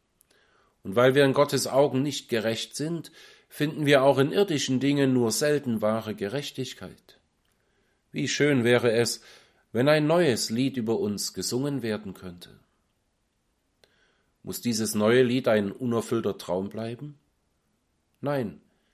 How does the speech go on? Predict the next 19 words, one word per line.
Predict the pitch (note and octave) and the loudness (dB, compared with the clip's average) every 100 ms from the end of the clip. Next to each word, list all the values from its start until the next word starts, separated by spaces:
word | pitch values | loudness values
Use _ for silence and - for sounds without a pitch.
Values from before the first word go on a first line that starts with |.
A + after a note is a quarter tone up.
| _ _ _ | _ _ _
denn | - B2 | 0 2
es | A#2+ A2 | 2 2
heißt, | A#2+ D3 - - _ | 2 0 -2 -10 _
„Singet | - C3+ D#3 F3 F3 | 0 2 4 2 2
dem | C3+ A#2+ | 2 2
Herrn | B2 D#3+ E3+ | 2 2 2
ein | A#2+ A2 | 0 2
neues | A2 B2 D#3+ D3+ - | 4 4 2 -4 -4
Lied, | G#2+ B2+ F3 - - - - - _ | -6 -4 -6 -8 -20 -20 -20 -20 _
denn | B2 C#3 | 2 6
er | C#3+ C#3+ | 6 6
tut | C#3 B2+ - A2 | -2 -2 -4 0
Wunder. | F#3 G3 B2 G2 - _ _ _ _ | 0 0 -4 -8 -16 _ _ _ _
Er | D3 F3+ F3+ | 2 4 4
schafft | - C#3 B2 - - | 4 2 2 -4 -6
Heil | B2+ D#3+ F#3+ F3+ | 2 4 4 4
mit | C3+ - | 0 2
seiner | C3+ C3 A#2 | 2 2 2
Rechten | A#2+ D#3+ - - C#3+ C3 | 0 -4 -6 -6 -6 -6